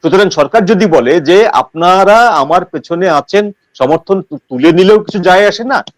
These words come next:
রাখলেও কিছু যায় আসে না, এই বক্তব্য সরকার দিতেই পারে। তো যদিও দেয়নি এখন পর্যন্ত, আমরা ধরে নিলাম যে বিএনপির এই বক্তব্যটি, এই স্ট্র্যাটেজিটি পজিটিভ, ঠিক আছে, বিএনপি প্রত্যাহার করতে পারে।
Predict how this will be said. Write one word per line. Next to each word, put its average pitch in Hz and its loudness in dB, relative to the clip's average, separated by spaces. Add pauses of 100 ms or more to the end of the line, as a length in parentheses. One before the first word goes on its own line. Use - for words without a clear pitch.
(100)
রাখলেও 160 0
কিছু 143 -8
যায় 101 -2
আসে - -20
না, - -20 (520)
এই 190 0
বক্তব্য 190 0
সরকার 175 -6
দিতেই 156 0
পারে। - -10 (1400)
তো 131 2 (200)
যদিও 180 2
দেয়নি 147 0
এখন 117 -6
পর্যন্ত, 160 -6
আমরা 196 0
ধরে 170 2
নিলাম 117 -4 (220)
যে 117 0
বিএনপির 135 -2
এই 127 2 (220)
বক্তব্যটি, 123 -6
এই 113 0
স্ট্র্যাটেজিটি 156 -6 (320)
পজিটিভ, 127 -2 (520)
ঠিক 185 -2
আছে, 104 -8
বিএনপি 123 -6 (480)
প্রত্যাহার 139 -6
করতে - -8
পারে। - -16